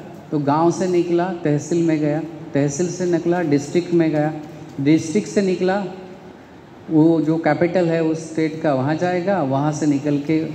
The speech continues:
देश की capital में जाएगा, और फिर वहाँ अगर अच्छा किया तो अमेरिका है ही ना। तो education हमें क्या करता है, migrate करता है।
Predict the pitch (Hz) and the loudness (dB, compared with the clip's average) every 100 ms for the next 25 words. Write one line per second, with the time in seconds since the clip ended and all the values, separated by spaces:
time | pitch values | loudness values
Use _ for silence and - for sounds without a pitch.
0 | - - - - 143 156 - - 131 110 | -10 -12 -12 0 2 2 0 -4 -2 -2
1 | 120 127 135 151 156 156 165 147 - - | -2 -2 -2 -2 -2 -2 -4 -6 -12 -16
2 | - - 143 139 - 214 226 - - - | -16 -4 -2 0 2 2 0 -6 -12 -14
3 | - - 143 139 175 165 165 156 139 - | -16 -8 -2 2 2 2 0 -2 -2 -2
4 | 147 135 135 135 160 156 131 139 139 156 | -4 -2 -2 -2 -4 -2 2 2 2 2
5 | 135 143 139 123 135 135 131 - - - | 2 4 2 2 0 -4 -8 -12 -16 -18
6 | - - - - - - - - - - | -20 -20 -20 -20 -20 -20 -20 -20 -6 2
7 | 143 170 196 196 - 226 175 160 170 190 | 4 4 0 0 2 0 2 2 2 2
8 | 202 202 185 - 208 190 139 127 127 127 | 0 0 -2 -2 0 2 4 4 2 0
9 | 151 165 - 131 117 - 101 | 0 0 0 -4 -4 -6 -8